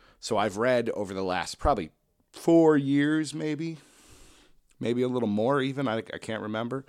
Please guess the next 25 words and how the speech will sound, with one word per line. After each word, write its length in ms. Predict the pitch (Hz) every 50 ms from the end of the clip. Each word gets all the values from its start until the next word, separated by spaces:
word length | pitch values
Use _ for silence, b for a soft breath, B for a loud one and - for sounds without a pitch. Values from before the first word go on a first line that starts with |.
| B B B B B B B
uh, 220 | B 139 135 127 107 -
seventeen 880 | - - - 143 131 120 127 131 - - - 131 127 127 127 123 123 127
or 100 | 123 113
so 240 | - - 123 120
years 340 | 117 107 104 101 101 95 -
worth 200 | 95 92 82 -
of 80 | 85 -
comic 320 | - - - - - _
books. 400 | - - - _ - - - - _ b b b b b b b b b b b
Not 200 | - 82 92 101
all 180 | 95 82 67 52
of 140 | - - -
them, 160 | - - 92 - _ -
but 140 | - - 160
a 20 | 151
good 180 | 147 82 -
chunk. 300 | - - - - - - - - B B B B B B B B B B B B B B B B B B B B _ _ -
And 220 | 160 156 151 147
of 160 | 143 139 143
course, 680 | - - - 131 117 104 98 - - - - - - - B B B B B B B B B B B B
of 160 | - - -
course, 640 | - - - 95 76 - - - - - - - - b b b b b b _ _ _ _ _ _ _ _ _ _ _ _ _ _ _ _ _ _ _ _ -
there 240 | 101 95 95 95
is 240 | 95 92 90 87 -
the, 420 | - 80 90 87 82 80 82 80